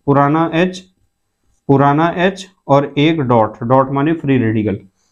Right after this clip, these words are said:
इस electron के तो पूरी बेचैनी हो रही होगी कि कहीं से मुझे मेरे जैसा ही एक और electron मिल जाए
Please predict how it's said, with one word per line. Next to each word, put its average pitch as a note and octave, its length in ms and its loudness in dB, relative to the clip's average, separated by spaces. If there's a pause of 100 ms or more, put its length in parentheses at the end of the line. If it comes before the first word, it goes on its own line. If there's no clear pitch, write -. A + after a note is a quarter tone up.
(220)
इस F#3 220 4
electron D3+ 560 2
के D#3+ 60 4
तो F#3+ 140 2
पूरी E3+ 280 2
बेचैनी D3 460 2
हो B2 160 2
रही A#2 120 2
होगी D3 280 0 (280)
कि D3 100 2
कहीं D3+ 280 4
से D#3 120 -2
मुझे D3+ 260 2
मेरे D3 260 2
जैसा C#3 260 0
ही D3+ 140 0
एक C3+ 160 0
और C3+ 160 0
electron C3 400 2
मिल A#2 260 2
जाए C#3+ 220 -4